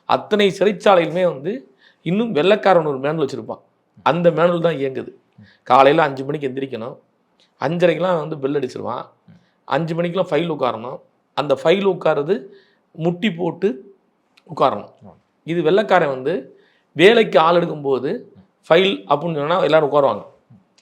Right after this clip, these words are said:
இந்த தோட்ட வேலைக்கு, தேயிலை தோட்ட வேலைகளுக்கெல்லாம் ஆள் எடுக்கும்போது ஃபைல்ல நில், ஃபைல்ல உட்காரும்பாங்க. அப்படி தான் இந்த ஃபைல் முறை வந்திருக்கு.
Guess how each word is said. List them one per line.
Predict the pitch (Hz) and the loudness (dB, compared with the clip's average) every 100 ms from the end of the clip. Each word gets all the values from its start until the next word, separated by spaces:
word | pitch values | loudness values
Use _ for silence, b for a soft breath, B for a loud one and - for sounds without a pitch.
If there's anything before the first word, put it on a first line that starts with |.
| _ _ | _ _
இந்த | - 127 | -6 -2
தோட்ட | 175 175 175 | 2 2 4
வேலைக்கு, | 151 139 139 147 151 151 - b b _ | 2 0 -4 -8 -8 -10 -16 b b _
தேயிலை | 175 180 175 | 2 4 2
தோட்ட | 151 143 | 0 -2
வேலைகளுக்கெல்லாம் | 139 139 135 139 151 | -2 -2 -2 -4 -2
ஆள் | 143 | 0
எடுக்கும்போது | 147 135 120 117 156 - b b _ | 0 -2 -6 -6 -6 -8 b b _
ஃபைல்ல | 165 190 185 | 4 4 2
நில், | 170 180 175 | -2 -4 -2
ஃபைல்ல | 170 190 170 | 0 2 2
உட்காரும்பாங்க. | 170 165 156 117 113 - _ _ 104 b b | 4 4 2 -4 -6 -14 _ _ -20 b b
அப்படி | - 147 196 190 | 0 2 2 2
தான் | 202 | 2
இந்த | 196 170 | 2 0
ஃபைல் | 170 185 170 | 0 0 0
முறை | 156 160 | 0 0
வந்திருக்கு. | 131 135 - | -2 -6 -8